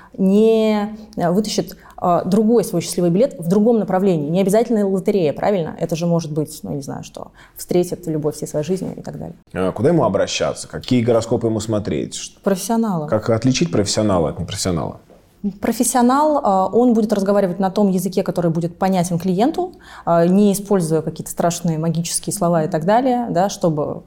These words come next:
Speaker 1: там, ввести клиента в блуд и так далее. А, профессионал даст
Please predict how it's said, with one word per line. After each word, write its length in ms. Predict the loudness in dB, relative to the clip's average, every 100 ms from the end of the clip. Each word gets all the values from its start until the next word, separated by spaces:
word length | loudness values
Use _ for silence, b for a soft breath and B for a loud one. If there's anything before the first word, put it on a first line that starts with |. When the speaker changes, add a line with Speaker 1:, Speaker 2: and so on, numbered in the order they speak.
| _ -12
Speaker 1:
там, 120 | -4
ввести 340 | 0 2 2
клиента 360 | 2 4 2 2
в 100 | 4
блуд 260 | 4 2 0
и 20 |
так 160 | 0
далее. 340 | 2 0 -2 -8 B B B B
А, 440 | -2 0 0 -2 -2
профессионал 520 | -2 0 2 2 0
даст 440 | 0 0 0 -4